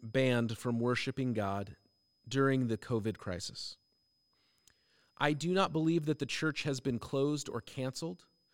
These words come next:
I believe that the church is as essential as it has ever been, and we have been doing the essential work of God.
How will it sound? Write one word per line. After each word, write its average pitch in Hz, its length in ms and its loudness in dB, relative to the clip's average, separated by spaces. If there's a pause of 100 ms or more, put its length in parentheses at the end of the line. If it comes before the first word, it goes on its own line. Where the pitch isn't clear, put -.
(140)
I 156 140 4
believe 156 400 2
that 151 160 -2
the 127 60 -6
church - 480 -4
is 123 180 -2
as 110 280 -6
essential 151 640 -4
as 120 140 -4
it 113 100 -4
has 113 240 -4
ever 135 220 0
been, 131 280 2
and 117 240 -2
we 147 140 -4
have 123 260 -4
been 120 180 0
doing 131 400 0
the 113 140 0
essential 135 600 0
work 107 420 -4 (640)
of 107 160 -6
God. 95 400 -4